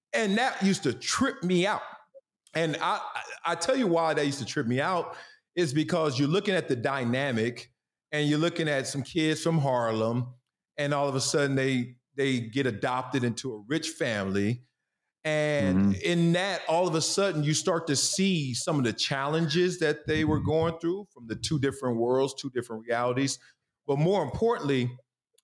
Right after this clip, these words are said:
Speaker 1: how they had to accept who they were, no matter how it looked.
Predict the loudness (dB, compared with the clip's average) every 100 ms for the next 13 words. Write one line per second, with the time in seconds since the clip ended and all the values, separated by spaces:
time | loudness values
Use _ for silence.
0 | _ -6 -2 0 2 2 0 -4 -2 0
1 | 2 0 0 -2 0 -2 -2 -2 -2 -2
2 | 0 2 2 0 0 0 0 2 2 2
3 | 2 0 0 -2 -2 -2 0 -2 -2 -4
4 | -4 -4 -8